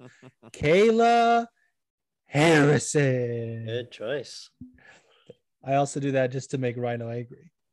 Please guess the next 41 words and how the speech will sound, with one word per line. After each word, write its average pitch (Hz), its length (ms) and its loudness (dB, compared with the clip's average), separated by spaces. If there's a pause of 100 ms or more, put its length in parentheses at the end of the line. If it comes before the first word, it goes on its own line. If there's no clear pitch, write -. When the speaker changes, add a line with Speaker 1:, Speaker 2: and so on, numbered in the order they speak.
Speaker 2:
So - 120 -14
I'm 123 60 -8
gonna 123 160 -8
get 123 120 -6
a 123 40 -6
text 139 320 -8
about 127 240 -6
that. 127 240 -14 (320)
<laughs> - 80 -20 (2250)
Speaker 3:
But 107 160 -10
we'll 127 160 -10
see. 151 260 -8
Speaker 2:
But, 151 120 0
Speaker 3:
I - 20 -2
mean, 123 140 -2
we'll 151 100 4
Speaker 2:
uh, 147 80 0
Speaker 3:
see 151 100 -6
what 156 60 0
Speaker 2:
for 170 60 2
Speaker 3:
happens 220 140 4
Speaker 2:
real, 156 120 2
Speaker 3:
with 117 80 -6
her 147 80 -2
next 139 180 -6
Speaker 2:
I - 40 -2
mean, 165 140 -2
Speaker 3:
year, 165 100 0
Speaker 2:
if, 151 40 -2
Speaker 3:
yeah. 143 140 0
Speaker 2:
if 151 100 -6
Amanda 175 340 -2
had 156 140 0
won, 139 240 -2
it 135 100 0
would 131 120 -2
have 127 80 -4
been 127 100 -2
Amanda, 123 800 -4
you 127 80 -10
know, 117 380 -10